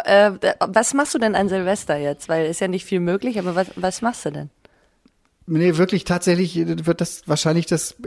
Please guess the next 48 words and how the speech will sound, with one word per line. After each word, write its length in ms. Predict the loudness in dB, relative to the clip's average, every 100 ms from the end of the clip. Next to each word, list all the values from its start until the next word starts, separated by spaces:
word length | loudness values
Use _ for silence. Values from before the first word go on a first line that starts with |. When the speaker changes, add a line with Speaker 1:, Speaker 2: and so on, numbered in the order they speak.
| -6
Speaker 2:
kleinste 540 | 0 2 2 2 2
und 80 | 2
ruhigste 320 | 4 4 2
Silvester 680 | 2 4 4 2 2 2 0 -4 0
der, 400 | 2 4 2 -2
äh, 760 | -10 -12 -12 -14 -18 -20 -4 -2
ja, 140 | -2
vielleicht 320 | 0 0 2
sogar 400 | 2 2 2 0 0
all 200 | 2 2
time 300 | 2 4 4 4
bei 140 | 4
mir. 340 | 4 4 2 -2 -2
Ähm, 540 | 2 4 4 4 0 -6 _ _ _
da 180 | 2 2
ich, 260 | 0 -2 -2
äh, 240 | 0 0 -4
gerade 300 | -2 -2 0
entschieden 340 | -2 0 2
hat, 220 | 0 0
hab, 240 | -2 0 0
noch 100 | 2
mal 200 | 2 2
in 160 | 2
den 420 | 2 0 -2 -6 -6
Schnee 200 | -4 -2
zu 140 | -2
fahren, 200 | 0 0
nach 80 | 2
Österreich 320 | 0 -2 -4
zu 80 | -6
fahren. 280 | -6 -6 -6
Und 180 | -4
das, 300 | -2 -2 -4
Speaker 1:
Mhm. 60 | -4
Speaker 2:
äh, 240 | -6 -4
werde 120 | -4 -4
ich 80 |
machen 280 | -6 -8 -8
in 100 | -4
der 120 | -2
Nacht 420 | 0 0 -2 -8 -10
vom, 460 | -4 -2 -2 -2
äh, 120 | -2
einunddreißigsten 800 | 0 2 2 4 4 4 2 2
auf 100 | 0
den 80 | 2
ersten. 340 | 2 2 0